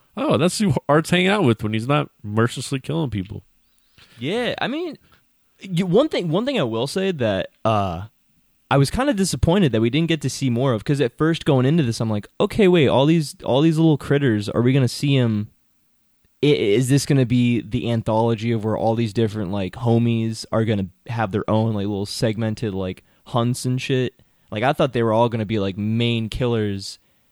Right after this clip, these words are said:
Speaker 2: in this movie before we got into it.
Speaker 1: Right. Well,
Speaker 2: The
Speaker 1: here's
Speaker 2: one
Speaker 1: one
Speaker 2: dude that
Speaker 1: thing.
Speaker 2: looked pretty cool was,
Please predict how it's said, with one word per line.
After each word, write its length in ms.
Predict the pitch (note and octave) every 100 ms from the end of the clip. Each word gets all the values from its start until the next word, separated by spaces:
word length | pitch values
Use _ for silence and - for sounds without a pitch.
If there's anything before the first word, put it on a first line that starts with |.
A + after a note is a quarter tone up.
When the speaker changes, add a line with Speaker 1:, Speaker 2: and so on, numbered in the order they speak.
| _ _ _ _ _
Speaker 2:
in 160 | C#3 C3
this 200 | B2 -
movie 480 | B2 A2+ A2 G#2 - _ _ _ _ _ _
before 340 | A#2 C3 C3+ B2+
we 100 | A#2+
got 180 | A2+ A2
into 260 | A#2 G#2
it. 140 | G2 F#2
Speaker 1:
Right. 260 | G#2 A2+ G2+ - -
Well, 120 | C3+
Speaker 2:
The 40 | A2+
Speaker 1:
here's 120 | A2+
Speaker 2:
one 120 | F#3+
Speaker 1:
one 80 | -
Speaker 2:
dude 100 | D#3+
that 60 | A2
Speaker 1:
thing. 60 |
Speaker 2:
looked 200 | G2+ G2
pretty 160 | - G2
cool 320 | - G#2 G2
was, 480 | F#2 A2 G#2+ G2+ F#2